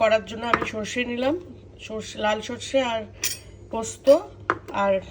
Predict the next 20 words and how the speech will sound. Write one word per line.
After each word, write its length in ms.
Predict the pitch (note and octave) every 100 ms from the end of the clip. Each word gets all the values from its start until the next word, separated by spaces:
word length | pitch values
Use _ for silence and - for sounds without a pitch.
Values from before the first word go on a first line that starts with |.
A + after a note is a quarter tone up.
| -
চারটে 240 | - - A3+
কাঁচা 300 | G#3+ G#3+ A3+
লঙ্কা 200 | A3 C4
বেটে 280 | G3+ F#3 F3+
নেব। 240 | D#3+ E3 - - - - - -
এরমভাবে 380 | - A3+ A#3 A#3 A#3+
আমি 80 |
ফার্স্ট 280 | B3 A3+ G#3+
টাইম 160 | A#3 A#3 G#3+
করছি, 260 | G#3 - A3
normally 260 | G#3 G#3+ A3
আমি 80 | A3
শুধু 160 | A3+
সর্ষে 320 | A3+ G#3+ F#3 G#3+
দিয়েই 140 | A3 G#3+
করি। 260 | G3+ G#3+ C4 - - - - - -
তো 120 | - G3+
দেখা 260 | G3 G#3+
যাক 180 | A3 C4 - - -
কীরকম 320 | G#3+ G#3+ G#3+